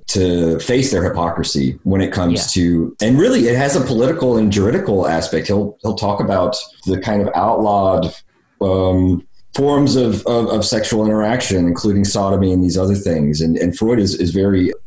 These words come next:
Speaker 1: I think in that sense, he's kind of a firebrand in that, in those three essays by wanting to call out, call into question what's, what, what's normal, uh, sexually.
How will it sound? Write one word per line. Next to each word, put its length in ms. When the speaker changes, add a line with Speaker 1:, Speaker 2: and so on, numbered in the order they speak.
Speaker 1:
I 60
think 140
in 80
that 200
sense, 200
he's 100
kind 180
of 60
a 60
firebrand 600
in 100
that, 320
in 180
those 240
three 200
essays 540
by 160
wanting 400
to 400
call 340
out, 300
call 240
into 120
question 640
what's, 520
what, 220
what's 260
normal, 880
uh, 280
sexually. 680